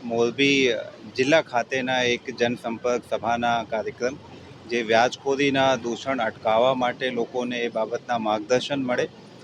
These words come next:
સાથે સાથે જે લોકોને ખરેખર લોનની જરૂરિયાત હોય, એ યોગ્ય રીતે ફાઇનાન્શિયલ ઇન્સ્ટિટ્યુશન, અધિકૃત કરેલા સંસ્થાનો પાસે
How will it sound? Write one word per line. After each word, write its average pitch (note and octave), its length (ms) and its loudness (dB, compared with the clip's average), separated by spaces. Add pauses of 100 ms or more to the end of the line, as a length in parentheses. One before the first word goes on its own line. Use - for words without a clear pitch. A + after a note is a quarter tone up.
(260)
સાથે C3 280 4
સાથે C#3 340 0
જે C3 160 4
લોકોને C#3 460 -2
ખરેખર C3 440 2
લોનની B2+ 800 2
જરૂરિયાત A#2 600 2 (100)
હોય, C3+ 220 -2
એ B2+ 240 0
યોગ્ય C3 440 2
રીતે B2+ 380 0
ફાઇનાન્શિયલ A#2+ 640 -4
ઇન્સ્ટિટ્યુશન, B2 680 -6
અધિકૃત A#2+ 480 -4
કરેલા B2+ 280 2
સંસ્થાનો A#2+ 560 -4
પાસે A2+ 440 -2